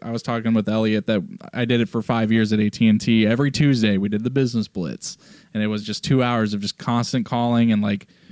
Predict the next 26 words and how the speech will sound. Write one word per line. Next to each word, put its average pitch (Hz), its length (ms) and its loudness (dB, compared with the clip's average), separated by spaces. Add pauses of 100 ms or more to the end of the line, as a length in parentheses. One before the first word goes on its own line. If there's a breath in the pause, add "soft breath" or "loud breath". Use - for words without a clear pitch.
(380 loud breath)
cold 160 320 0
calling 123 400 2
where 113 240 2
these 110 240 -2
people 113 300 -4
have 104 340 -4 (460)
no 147 220 0
idea 147 240 2
why 131 120 2
I'm 123 100 2
calling. 120 400 0
It's 110 180 0
kind 165 140 2
of 175 60 4
the 135 60 4
same 139 280 2
situation, 127 720 0
except 117 420 0
instead 120 320 0
of 117 60 -2
trying 120 280 0
to, 123 100 -2
like, 110 200 -2
fix - 280 -4
the 123 100 -4
solution, 123 640 2